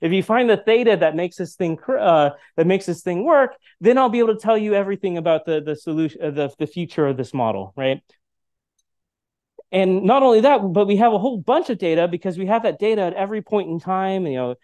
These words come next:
every point in time, every point in space is another piece of data. So this transformation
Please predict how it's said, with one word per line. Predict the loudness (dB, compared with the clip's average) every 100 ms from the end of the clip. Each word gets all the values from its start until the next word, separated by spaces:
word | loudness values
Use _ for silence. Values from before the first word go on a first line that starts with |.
| _ -2
every | 0 0
point | 0 -2
in | -2
time, | -2 -2 -2
every | -4 -6
point | -6 -6
in |
space | -10 -6 -4 -4
is | -2
another | 0 2 2
piece | -2 -4 -8
of | -4
data. | 0 0 -2
So | -2 -6 -8 -10 -2
this | -2 2
transformation | 2 2 0 2 2 0 -4